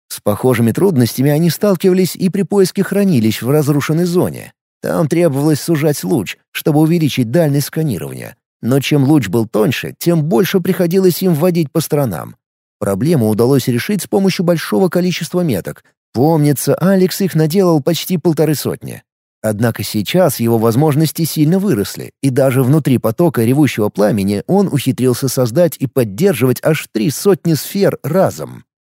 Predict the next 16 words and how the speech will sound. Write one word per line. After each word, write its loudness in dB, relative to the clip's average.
Но 0
этого 0
все -6
равно 0
не 2
хватало. -4
Впрочем, 2
в 2
море 4
пыли 2
и 0
сектор 0
поисков 2
был 2
куда 0
меньше. -8